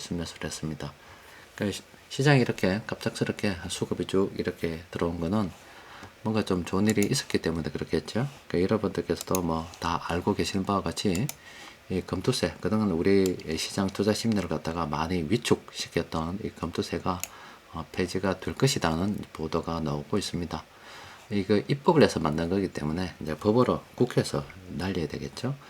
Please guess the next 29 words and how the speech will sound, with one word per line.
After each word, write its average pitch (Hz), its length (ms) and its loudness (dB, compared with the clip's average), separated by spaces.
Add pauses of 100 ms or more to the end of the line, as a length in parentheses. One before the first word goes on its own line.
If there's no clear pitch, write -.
(320)
그래서 95 260 0
이십팔 139 400 2
일 139 100 6
날 85 400 0
본회의에서 113 840 2
처리가 90 600 -2
뭐 76 240 -4
가능할 82 400 -2
것으로 - 300 -2
본다. 82 480 -2
이런, 71 240 -4
이런 76 300 -4
기사들도 80 800 -4
나오고 73 240 -4
있습니다. 92 380 -6 (1040)
아, 87 320 4
요게 110 260 6
이제 82 160 4
수급적으로 80 800 0 (260)
빨간색을 101 540 0
만든 71 420 -4 (220)
이제 - 160 -12
계기가 76 480 -6
된 82 180 -6
거다. 76 300 -8
이렇게 - 220 -8
볼 87 100 -6
수도 - 240 -4
있고. 80 400 -4